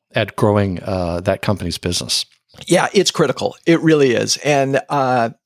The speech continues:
Speaker 2: I'm always shocked when I don't find that. And so, uh, and then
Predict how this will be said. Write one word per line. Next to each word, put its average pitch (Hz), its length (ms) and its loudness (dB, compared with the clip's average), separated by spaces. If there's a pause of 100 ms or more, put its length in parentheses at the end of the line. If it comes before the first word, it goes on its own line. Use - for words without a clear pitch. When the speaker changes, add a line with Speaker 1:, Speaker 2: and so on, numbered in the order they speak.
(180)
Speaker 2:
I'm 147 200 0
always 151 280 4
shocked 131 360 0
when 127 160 -4
I 117 240 -4
don't 117 360 -2
find 113 300 -4
that. 127 260 -2 (480)
And 123 420 -4
so, 113 440 -2 (340)
uh, 107 360 -6 (280)
and 175 120 2
then 185 200 2